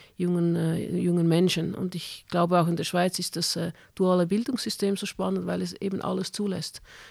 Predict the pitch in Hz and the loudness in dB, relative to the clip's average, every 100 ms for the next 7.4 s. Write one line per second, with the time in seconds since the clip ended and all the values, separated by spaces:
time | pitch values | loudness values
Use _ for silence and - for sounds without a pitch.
0 | - - 156 - 185 180 170 170 180 165 | -12 -4 -4 0 0 0 -4 -4 -6 -6
1 | - 180 175 196 190 - 175 180 175 175 | -6 -4 0 0 0 -2 -2 0 2 0
2 | 170 180 180 190 180 175 175 - - - | 0 -2 -2 -2 0 0 -2 -6 -20 -20
3 | _ - - 180 196 - 214 - 185 180 | _ -6 4 6 6 2 0 0 0 2
4 | 170 175 - - 175 175 196 - 180 - | 2 0 -4 -2 0 4 2 2 -4 -2
5 | 175 170 156 - 175 170 - - 208 196 | 0 -2 -4 -4 -4 -4 -6 0 2 2
6 | 190 175 - - 220 220 - 240 269 262 | -2 -6 -4 -2 -2 -2 -2 -2 -2 -4
7 | - 208 214 254 | -2 0 0 0